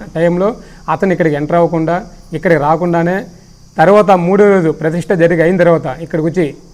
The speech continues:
"నా పేర్లు లేవు, నా అయి లేవు, ఈ లేవు" అని,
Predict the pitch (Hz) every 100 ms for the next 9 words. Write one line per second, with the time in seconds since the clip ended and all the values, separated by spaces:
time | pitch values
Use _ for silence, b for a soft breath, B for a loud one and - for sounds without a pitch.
0 | b b b - 156 - 170 170 160 160
1 | 165 - - 160 156 175 170 170 170 165
2 | 170 160 160